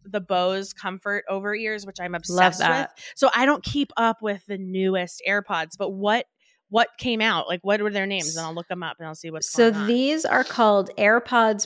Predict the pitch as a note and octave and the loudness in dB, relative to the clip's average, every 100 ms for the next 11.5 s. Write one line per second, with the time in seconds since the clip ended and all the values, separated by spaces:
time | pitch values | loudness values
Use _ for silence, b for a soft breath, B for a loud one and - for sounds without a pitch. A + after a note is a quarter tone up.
0 | - - A3 G3+ F#3+ E3+ E3 E3 - - | -8 -6 4 6 8 6 2 -4 -2 2
1 | G3 F#3+ F3+ F#3 E3 D3+ D3 D3+ - - | 2 0 -2 0 0 0 -2 -4 -6 -6
2 | G3 - _ _ _ G3 F#3 B2+ E3 E3 | -10 -16 _ _ _ -6 -4 -4 -8 -8
3 | F3 E3+ B2 D#3+ E3 A#2 G#3 - E4 B3+ | -8 -6 -8 -8 -8 -8 -10 -10 -12 -4
4 | G#3+ G3+ F3+ F#3+ G#3+ D3 G#3 G3+ G#3 G3+ | 0 0 0 0 2 2 4 6 6 4
5 | - - - - G#3+ A3+ G#3+ G#3 F#3+ F#3+ | 0 -8 -14 -2 4 6 6 4 2 2
6 | F#3+ G3 E3+ F#3 - A#3 G3+ G#3 E3+ D#3 | 2 2 0 -2 -4 -4 4 6 6 2
7 | - G#3+ G#3 E3 A3 G3+ G#3 G#3+ - F#3 | -6 -2 -2 -2 -2 -2 0 -4 -6 -10
8 | C#2 - _ _ _ _ _ _ _ _ | -10 -16 _ _ _ _ _ _ _ _
9 | - b b b b b b - F#3+ E3+ | -20 b b b b b b -8 -6 -6
10 | F2 D2+ - b b b _ _ _ _ | -8 -14 -20 b b b _ _ _ _
11 | G#3+ G#3+ G3+ G3+ | -14 -14 -16 -20